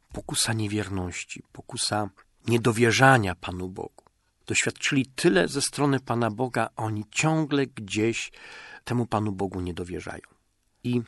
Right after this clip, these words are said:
dzisiaj rozpoczniemy szesnasty rozdział, omówienie szesnastego rozdziału Księgi Liczb, i który właśnie od tego się rozpoczyna, od buntu.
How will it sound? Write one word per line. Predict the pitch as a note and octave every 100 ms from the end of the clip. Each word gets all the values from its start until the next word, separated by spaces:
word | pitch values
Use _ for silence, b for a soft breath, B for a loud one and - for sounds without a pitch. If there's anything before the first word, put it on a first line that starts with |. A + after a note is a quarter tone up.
| _ -
dzisiaj | - B2
rozpoczniemy | A#2 - - - B2+ A#2 F#2 B B B -
szesnasty | - - G#2+ A#2 - F2+
rozdział, | A#2 B2 G#2 F#2+ F#2 B B -
omówienie | F2+ F2+ A2 F#2+
szesnastego | F2 G#2 - F#2+ - G2 F#2+
rozdziału | F#2 G2 C#3+ B2
Księgi | - G#2+ G2+ G#2
Liczb, | G#2+ - _ B B B B
i | -
który | - E3+
właśnie | D3+ - D#3 - -
od | - -
tego | - E3+
się | D3 D#3
rozpoczyna, | C#3+ - - - F#2 -
od | E3+
buntu. | C#3 G2 F2 -